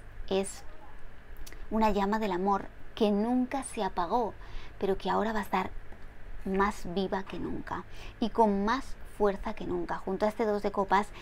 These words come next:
y junto a este cuatro de bastos, ¿vale? Esa llama del amor va a ser brutal, se va a sentir una sensación, incluso antes de, de, de conectar, se va a sentir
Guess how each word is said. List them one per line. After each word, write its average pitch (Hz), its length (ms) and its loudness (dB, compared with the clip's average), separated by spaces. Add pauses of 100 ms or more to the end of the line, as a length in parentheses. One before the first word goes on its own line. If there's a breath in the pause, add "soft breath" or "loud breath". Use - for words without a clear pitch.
(180 loud breath)
y 202 80 0
junto 190 320 2
a 180 80 6
este 202 300 2 (180)
cuatro 185 500 2 (240)
de 170 100 -4
bastos, - 720 -4 (260 loud breath)
¿vale? 185 280 2 (340 loud breath)
Esa 202 220 4
llama 202 240 6
del 196 120 2
amor 196 320 2 (260)
va 185 100 4
a - 20 -4
ser 233 340 0 (800 loud breath)
brutal, 175 640 0 (100)
se 202 120 6
va 196 80 8
a 226 60 4
sentir 262 520 4
una 233 240 0
sensación, 202 640 -2
incluso 202 520 2
antes 233 320 2
de, 247 200 4 (100)
de, 180 320 4 (240)
de 185 100 2
conectar, 160 580 0 (500 loud breath)
se 202 80 6
va 190 60 10
a 196 40 4
sentir 240 420 2